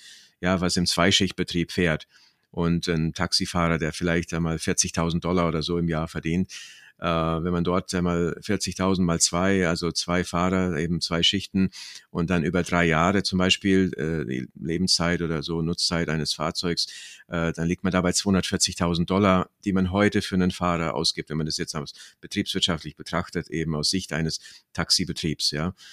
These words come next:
Äh, das heißt also, äh, da kann man sich also, ähm, locker, ja, sag ich mal, einen, einen digitalen Fahrer für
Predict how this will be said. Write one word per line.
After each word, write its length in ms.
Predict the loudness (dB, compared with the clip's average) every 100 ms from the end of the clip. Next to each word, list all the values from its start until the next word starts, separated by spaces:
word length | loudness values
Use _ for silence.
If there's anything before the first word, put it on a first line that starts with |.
| -20 _ -6
Äh, 400 | -2 0 0 0
das 200 | 0 4
heißt 260 | 2 2
also, 380 | 0 2 2 0 -6 _ _ -10
äh, 280 | -2 0 0
da 140 | -2
kann 160 | 2 4
man 140 | 6
sich 320 | 6 2 0
also, 500 | 0 2 4 4 2 -2 -20 _ -4
ähm, 420 | 0 2 0 -2
locker, 640 | -8 0 0 4 4 4 2
ja, 260 | 0 2 2
sag 160 | 4 2
ich 100 | 4
mal, 180 | 6
einen, 260 | 6 6 6
einen 140 | 4
digitalen 560 | 4 2 0 0 0 0
Fahrer 520 | -2 0 0 0 -2 -6
für 420 | -2 0 0